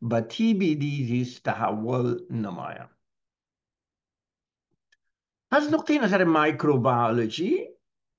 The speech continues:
توبرکلوزیس از فامیل مایکوباکتریم توبرکلوز کامپلکس می‌باشه که شامل مایکوباکتریم توبرکلوزیس،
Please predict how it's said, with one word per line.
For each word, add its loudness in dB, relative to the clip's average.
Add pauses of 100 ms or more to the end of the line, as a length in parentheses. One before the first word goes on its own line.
(720)
توبرکلوزیس 0 (220)
از 0
فامیل 2
مایکوباکتریم -2
توبرکلوز -2
کامپلکس -4
می‌باشه -4 (440)
که 4
شامل 2
مایکوباکتریم -2 (280)
توبرکلوزیس، -4